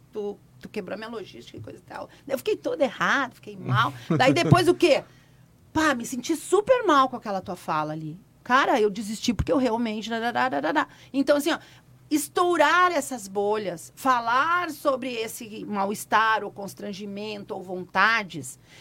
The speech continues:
eu acredito que é saudável. É saudável,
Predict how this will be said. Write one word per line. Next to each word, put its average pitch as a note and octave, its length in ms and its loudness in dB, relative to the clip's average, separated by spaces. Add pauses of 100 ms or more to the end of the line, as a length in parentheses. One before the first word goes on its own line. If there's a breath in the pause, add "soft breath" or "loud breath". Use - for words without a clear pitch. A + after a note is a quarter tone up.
(160 loud breath)
eu D#4 220 -2
acredito B3+ 560 -4
que B3+ 240 -14
é A3+ 300 -10 (420 soft breath)
saudável. A#3 960 -4 (1200)
É B3+ 100 -6
saudável, G#3+ 960 -2